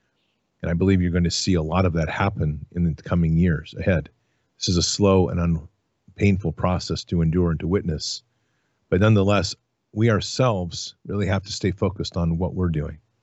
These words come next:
An attorney doesn't walk in with a vengeful heart. They walk in with a heart of justice, one to sa-, make sure that the law is upheld, a good attorney. We have to be all of that and more,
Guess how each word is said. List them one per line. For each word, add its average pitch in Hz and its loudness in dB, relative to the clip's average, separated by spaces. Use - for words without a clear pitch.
An 104 4
attorney 151 6
doesn't 113 2
walk 101 0
in 101 0
with 90 -2
a 90 -2
vengeful 82 -2
heart. 69 -8
They 92 -8
walk 90 -2
in 95 4
with 85 2
a 80 0
heart 87 0
of 76 -2
justice, - -2
one 87 0
to 90 -4
sa-, - -8
make 92 0
sure - 2
that 80 -2
the 82 -6
law 87 2
is 82 -2
upheld, 78 -2
a 87 2
good 92 4
attorney. 71 -2
We 107 4
have 107 4
to - -6
be 90 0
all 104 4
of 92 0
that 87 -2
and 80 -2
more, 78 -6